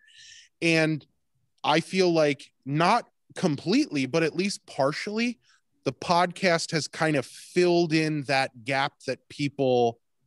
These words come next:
were craving over that amount of time in covid. And I, and I was really appreciative to hear that from so many people. So I think that's the difference that it's making and what really spurs me on. Um,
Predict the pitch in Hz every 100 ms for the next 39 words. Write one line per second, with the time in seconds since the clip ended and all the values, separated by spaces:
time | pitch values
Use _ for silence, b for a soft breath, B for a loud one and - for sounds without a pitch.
0 | _ _ - 131 135 131 - 147 151 143
1 | 127 123 120 113 _ _ _ _ - 160
2 | 156 143 131 131 131 123 120 120 - -
3 | 120 117 110 113 - 113 110 101 98 107
4 | 123 117 135 131 127 110 131 131 123 117
5 | - 131 - 120 113 - B B B _
6 | 143 - 147 139 127 117 - 117 - 120
7 | 113 107 - 113 104 - 123 185 165 165
8 | - 117 143 - 104 - - 123 113 -
9 | 120 117 110 110 113 117 123 127 120 113
10 | - _ _ _ _ - - - 151 147
11 | 117 135 139 113 110 107 - _ _ _
12 | _ _ _ - 107 104 101 95